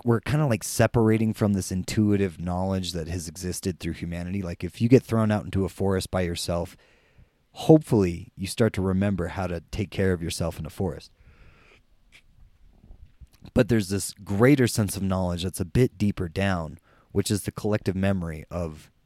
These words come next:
humanity. What is that gap? Why has Atlantis disappeared? Or Mu, or whatever you wanna call it. Uh, Lemuria. Like, these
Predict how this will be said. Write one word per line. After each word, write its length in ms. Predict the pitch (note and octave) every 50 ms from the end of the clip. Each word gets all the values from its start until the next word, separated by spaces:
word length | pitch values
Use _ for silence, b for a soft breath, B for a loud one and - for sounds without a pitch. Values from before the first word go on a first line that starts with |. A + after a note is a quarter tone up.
| _ _ _
humanity. 680 | - - A2 G#2+ A#2 B2 A2+ F#2 C#2+ - - _ _ _ A2+ G#2 _ _ G2 _ _ _ _ _ _ _ _ _ _ _ _ _ _ - - E2+ F2+ E2 _ _ _ _ _ _ _ -
What 220 | F#2+ A2+ C3 C#3+
is 140 | D3 B2+ G#2
that 220 | A2 G#2 G2 -
gap? 360 | - G#2 G#2+ G2+ D2+ - - -
Why 240 | - F2 G#2 A2+ B2
has 160 | C3 A#2+ G#2
Atlantis 420 | G#2 F2 F2 G2 G#2 G#2+ F#2+ F#2 -
disappeared? 640 | - - - - D2+ - - F#2+ E2 C#2+ - - _ _ _ _ _ _ _ _ _ _ _ _ _
Or 140 | - F#2+ F#2
Mu, 380 | F#2+ G#2 A2 G#2 F#2+ D2 - - _ - _
or 140 | - F2+ F2+
whatever 320 | F2+ G2+ G2+ A2 G#2 G#2+
you 100 | G2+ F#2
wanna 160 | F#2 F2+ E2
call 300 | D#2 - - G2 F#2 D#2+
it. 100 | C#2 - _ _ _ _ _ _ -
Uh, 240 | E2+ F2 E2+ D2 C2
Lemuria. 680 | C2+ F#2 G2 G2 G#2 A#2 A2+ A2 G#2+ F2 D2+ D2+ C#2+ - B B B B B B B B B B B B B B B B B _
Like, 200 | - F#2 F#2+ -
these 240 | G2+ A2 A2 G2 -